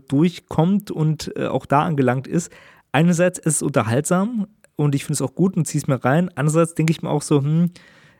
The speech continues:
wenn jetzt auch die schon damit anfangen, weil man denkt, hey, die Podcast-Kuh kann man so richtig melken. Ich weiß es nicht, weil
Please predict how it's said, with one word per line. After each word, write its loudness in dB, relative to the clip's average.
wenn 2
jetzt 0
auch -4
die 2
schon 0
damit 2
anfangen, 0
weil 4
man 0
denkt, 0
hey, 2
die 0
Podcast-Kuh -2
kann 0
man 2
so -2
richtig -2
melken. 0
Ich 2
weiß 4
es -2
nicht, -4
weil 2